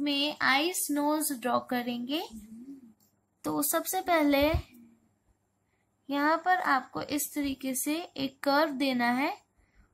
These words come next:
और उसके बाद यहाँ पर आपको एक circle draw करना है।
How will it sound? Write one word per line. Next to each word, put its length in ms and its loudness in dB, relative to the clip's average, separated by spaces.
और 220 -4
उसके 300 -2
बाद 340 2
यहाँ 320 -2
पर 120 0
आपको 320 -4
एक 300 -6
circle 420 0
draw 240 0
करना 340 2
है। 200 -4